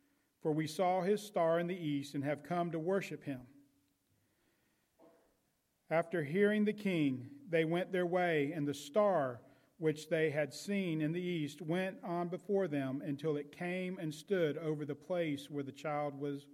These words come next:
was. When they saw the star, they rejoiced exceedingly with great joy. After coming into the house, they saw the child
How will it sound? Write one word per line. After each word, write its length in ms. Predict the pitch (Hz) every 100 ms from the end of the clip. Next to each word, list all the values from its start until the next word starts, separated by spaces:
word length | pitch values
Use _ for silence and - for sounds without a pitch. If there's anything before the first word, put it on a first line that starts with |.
| -
was. 440 | 156 139 127 - _ _ _ _ _ _ _ _ _ _ _
When 160 | - 156
they 140 | 151
saw 380 | 143 185 180 190
the 100 | 196
star, 580 | 196 - 165 147 131 120 -
they 160 | 156
rejoiced 680 | 151 143 139 175 185 185 185
exceedingly 840 | 190 - - 214 190 160 139 127 127 - - -
with 200 | 147 131
great 320 | 156 165 165
joy. 400 | 135 156 135 117 - - _ _ _ _ _ -
After 300 | 165 165 165
coming 360 | - 180 185 185
into 220 | 185 202
the 140 | 190
house, 360 | 170 180 147 139
they 160 | 160 147
saw 360 | - 170 160
the 100 | 147
child 560 | - 196 170 147 127